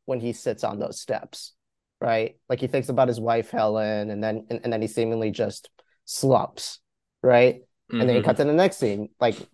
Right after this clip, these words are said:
Speaker 1: like, you see his gravestone, you think, "Oh my God, he's, he's dead." When really, when John said, "Winston, can you take me home?" He, like, uh, like, like,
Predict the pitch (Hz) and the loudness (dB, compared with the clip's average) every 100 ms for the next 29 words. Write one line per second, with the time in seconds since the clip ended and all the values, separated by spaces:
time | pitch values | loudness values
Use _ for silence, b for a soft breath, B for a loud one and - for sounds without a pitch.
0 | - - 117 113 - 120 123 127 160 180 | -20 -8 -6 -6 -4 0 2 6 6 6
1 | - 113 107 117 170 120 110 156 170 120 | 0 0 2 2 2 2 0 0 0 0
2 | 104 139 110 104 92 - - 104 104 - | 2 4 4 0 -6 -12 -12 -12 -14 -4
3 | 120 123 165 131 101 - _ _ _ 131 | -2 6 8 8 6 -6 _ _ _ -2
4 | 123 117 120 120 147 190 196 131 110 110 | 0 0 -2 2 6 6 6 4 2 -2
5 | - _ _ _ - 139 117 147 160 143 | -6 _ _ _ -4 -2 4 6 6 2
6 | - 156 139 127 - _ _ _ 143 147 | 2 6 6 4 -2 _ _ _ -2 -2
7 | - 113 107 - - 143 139 156 - - | 0 0 0 -6 -2 0 4 4 2 0
8 | 175 - 143 131 135 127 107 110 107 - | -2 0 -2 0 2 2 2 -2 -6 -14
9 | _ _ _ _ _ - 147 135 131 127 | _ _ _ _ _ 2 4 6 6 4
10 | 113 143 127 - _ _ - 131 107 - | 4 4 4 2 _ _ 2 2 0 -14
11 | _ _ _ _ _ _ - 131 | _ _ _ _ _ _ -6 -6